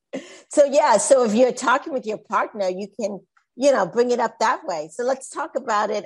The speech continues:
as a menu. You know, what do you like here? What do you like there? It's really good to sit there and talk about it because, um, we're all different and not every female's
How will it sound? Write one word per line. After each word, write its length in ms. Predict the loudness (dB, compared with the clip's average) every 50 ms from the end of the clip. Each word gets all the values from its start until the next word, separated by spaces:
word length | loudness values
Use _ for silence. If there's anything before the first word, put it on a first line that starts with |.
| -6
as 180 | -6 -6 -6 -6
a 60 | -8
menu. 440 | -6 -6 -6 -4 -4 -4 -4 -4 -6 -10 _ _ _ _ _
You 100 | -8 -6
know, 280 | -4 -2 -2 -4 -4 -6 -6
what 160 | -4 -4 -4
do 60 | -2
you 120 | -2 -2 0
like 180 | 0 0 0 -2 -4
here? 200 | -2 0 0 2 2
What 100 | 0 0
do 60 | -2
you 100 | -2 0
like 240 | 0 0 -2 -4 -6
there? 360 | -4 -2 0 0 0 -2 -6 _ _ _ _ _ -14 _
It's 180 | -10 -10 -8 -4
really 340 | 0 2 2 2 2 0 -2
good 240 | 0 0 0 0 -2
to 100 | -8 -18
sit 280 | -12 -10 -10 -8 -6 -4
there 280 | 0 0 2 0 0 -4 -6
and 300 | -4 -4 -4 -4 -6 -10 -16 _ -2
talk 240 | -2 -2 0 -2 -6
about 320 | -8 -6 -4 -4 -4 -6
it 160 | -8 -8 -10 -12 _ _ _ _ _ _ _ _ _ _
because, 580 | -12 -10 -4 -4 -4 -2 -4 -6 -12 -16 -18 -18 _ -8
um, 300 | -6 -6 -6 -6 -8 -8
we're 200 | -2 2 4 4
all 120 | 6 6 4
different 440 | 4 2 0 -2 -2 -4 -4 -4 -4 -8 _ _ _ _ _ _ _ _ _ _ _ _ _ _ _ _ _ _ -2
and 360 | 0 0 2 0 0 0 2
not 180 | 2 2 4
every 600 | 4 4 2 2 -2 -4 -2 -2 -2 -2 -4 -6 -8 -12 _
female's 400 | -10 -6 -4 -2 0 -2 -2